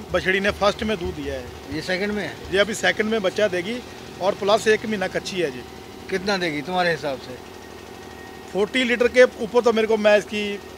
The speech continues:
Speaker 1: क्षमता मैं रखता
Speaker 2: कौन से
Speaker 1: हूँ।
Speaker 2: टीके की है ये?
Speaker 1: ये खुद है Adidas की अंकल जी।
Speaker 2: हाँ।
Speaker 1: इसको मतलब कि सेक्सी में लगा हुआ है Stacker का।
Speaker 2: हाँ।
Speaker 1: जी।
Speaker 2: वो कहते हैं कि व्यापारियों को मालूम नहीं होता है, कोई टीके रटे हुए होते हैं, ऐसे बोल देते हैं।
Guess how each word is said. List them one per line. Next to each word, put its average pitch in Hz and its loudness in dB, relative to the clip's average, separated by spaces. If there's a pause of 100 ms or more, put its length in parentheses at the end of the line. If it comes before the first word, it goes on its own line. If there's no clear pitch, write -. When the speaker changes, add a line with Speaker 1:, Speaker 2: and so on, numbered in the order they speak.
(300)
Speaker 1:
क्षमता 180 4
मैं 180 2
रखता 165 2
Speaker 2:
कौन 185 4
से 180 6
Speaker 1:
हूँ। 196 2
Speaker 2:
टीके 196 0
की 170 -6
है 156 -4
ये? 147 -8 (580)
Speaker 1:
ये 214 6
खुद 220 4
है 226 10 (100)
Adidas 170 6
की 208 -2
अंकल 208 2
जी। 220 -6 (200)
Speaker 2:
हाँ। 262 -12
Speaker 1:
इसको 214 0
मतलब 196 2
कि 202 -4
सेक्सी 208 0
में 202 2
लगा 160 4
हुआ 160 4
है 180 4 (300)
Stacker 190 2
का। 139 -8
Speaker 2:
हाँ। 131 -12 (420)
Speaker 1:
जी। 151 0 (840)
Speaker 2:
वो 185 -6
कहते 196 -4
हैं 214 0
कि 220 -2
व्यापारियों 175 -2
को 190 -4
मालूम 165 -2
नहीं 175 -4
होता 156 -4
है, 190 0
कोई 180 -6
टीके 170 -4 (100)
रटे 147 -4
हुए 175 0
होते 180 -4
हैं, 165 -2
ऐसे 165 -2
बोल 139 -8
देते 123 -10
हैं। 131 -12